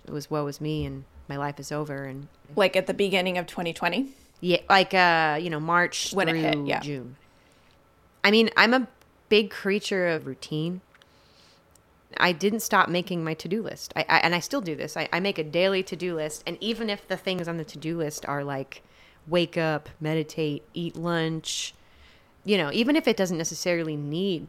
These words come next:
Speaker 1: to be written down and checked off, like, it, the sense of structure feels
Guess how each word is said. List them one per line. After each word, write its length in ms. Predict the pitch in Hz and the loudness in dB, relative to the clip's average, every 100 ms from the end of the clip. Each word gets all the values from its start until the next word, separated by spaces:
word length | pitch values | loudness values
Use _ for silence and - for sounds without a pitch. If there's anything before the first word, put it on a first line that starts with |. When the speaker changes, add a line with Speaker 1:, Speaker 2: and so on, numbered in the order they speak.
| - | -12
Speaker 1:
to 140 | - 151 | -12 -8
be 520 | 151 156 151 147 151 | -6 -4 -4 -6 -4
written 280 | 165 - 156 | -4 -2 -4
down 420 | 147 139 180 220 - - | -6 -4 -4 -4 -8 -10
and 160 | 160 147 | -8 -6
checked 340 | 170 165 - | -4 -4 -2
off, 340 | 160 220 226 - | 0 0 -2 -6
like, 220 | 160 - - - - - - | -8 -8 -20 -20 -20 -20 -12
it, 100 | - _ - | -12 _ -4
the 120 | 202 | -2
sense 280 | - 240 240 | 2 0 0
of 80 | 196 | -4
structure 600 | - 175 175 - 233 247 _ _ _ _ - | 0 2 2 0 -2 -2 _ _ _ _ -10
feels 580 | 190 180 165 - - | -4 -2 -4 -8 -12